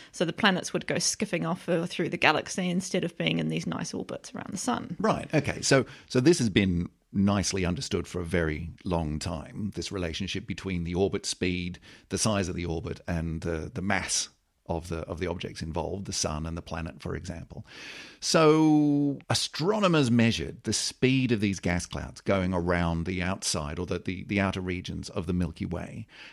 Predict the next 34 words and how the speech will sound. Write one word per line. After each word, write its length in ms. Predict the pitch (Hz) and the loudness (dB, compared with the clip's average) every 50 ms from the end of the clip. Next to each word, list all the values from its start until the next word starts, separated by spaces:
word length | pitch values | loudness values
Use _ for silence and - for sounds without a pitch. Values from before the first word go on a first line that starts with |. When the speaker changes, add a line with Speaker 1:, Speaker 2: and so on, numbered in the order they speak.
| - - - | -14 -4 2
Speaker 2:
and, 580 | 120 117 113 113 113 117 113 113 113 117 110 - _ _ - | 4 4 6 6 6 6 6 4 4 2 0 -4 _ _ -2
and 200 | - 104 104 101 | 2 2 2 4
something 340 | - 127 120 113 127 113 95 | 4 2 2 4 4 4 4
went 160 | 101 101 - | 2 2 0
wrong, 420 | 87 85 92 82 71 - - 95 - _ _ - | 0 2 2 2 0 -2 -6 -14 -18 _ _ -6
right? 240 | - 98 104 120 117 | -2 0 0 0 2
They 100 | - 113 | 4 4
were 120 | 107 98 95 | 4 4 4
going 580 | 92 104 107 113 117 110 107 107 107 107 104 - | 4 4 4 4 6 4 4 4 2 2 0 -2
too 160 | - - 120 107 | -2 0 0 0
fast? 500 | - - 98 98 151 226 254 - - - _ _ | 2 2 2 2 2 0 -4 -8 -16 -18 _ _
Speaker 1:
Yeah, 280 | - 208 262 320 233 - - - | 0 2 4 4 4 2 0 0
they 180 | 208 226 226 | 4 4 6
were, 100 | 220 220 220 | 6 6 4
you 280 | 175 190 220 226 226 | 4 6 6 8 10
needed 240 | 226 247 240 254 247 | 10 10 8 8 6
to 60 | 233 | 4
have 220 | 220 208 220 202 - | 2 2 2 2 0
a 40 | |
huge 500 | 202 - - - 320 330 330 311 262 - | -2 -2 2 6 8 10 10 10 8 6
mass 380 | 214 214 233 226 180 190 185 - | 4 4 4 4 2 2 0 -2
of 120 | 185 170 | -4 -2
the 60 | 175 180 | 0 0
whole 200 | - 226 226 208 | 4 4 4 4
galaxy 500 | - 196 196 - - - - - 180 170 | 2 0 0 0 -2 -4 -2 -2 0 0
in 100 | 170 185 | 2 2
order 180 | 180 175 180 | 0 0 -2
to 80 | - 196 | -4 -6
hold 300 | 185 - - 196 185 185 | -4 2 2 4 4 4
on 160 | 190 185 180 | 4 2 2
to 120 | 185 - 185 | 0 -2 -4
those 220 | - - - 175 | -4 -4 -4 -2
gas 280 | - - 277 233 - - | 0 0 0 0 0 -4
clouds. 560 | - - - - - - - - - - - | -4 -4 -4 -4 -4 -6 -8 -10 -12 -14 -12